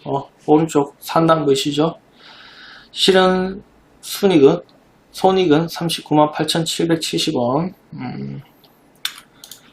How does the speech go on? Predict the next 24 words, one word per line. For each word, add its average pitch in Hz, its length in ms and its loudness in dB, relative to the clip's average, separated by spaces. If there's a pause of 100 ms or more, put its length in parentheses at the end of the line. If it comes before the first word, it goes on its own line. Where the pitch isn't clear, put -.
(460)
어, 135 140 -8
스코어는 170 800 -2
제가 143 400 -4
베팅은 151 420 -2
오늘 147 380 -4
보자. - 320 -4 (1600)
왼쪽에 151 400 0
보이시죠? 139 640 0 (200)
하나, - 540 -6
둘, - 240 -8 (840)
셋, - 360 -6 (240)
넷, 135 160 -6 (220)
다, 135 220 -10 (120)
여, 139 100 -4 (720)
일곱, 160 320 0 (100)
여덟, 143 280 -2
아홉, 147 180 2 (180)
열 185 160 8
번을 202 280 2
매-, 120 120 -6 (320)
매매를 147 360 4
했습니다. 127 640 -2
매매를 143 460 -2
했는데, 143 460 0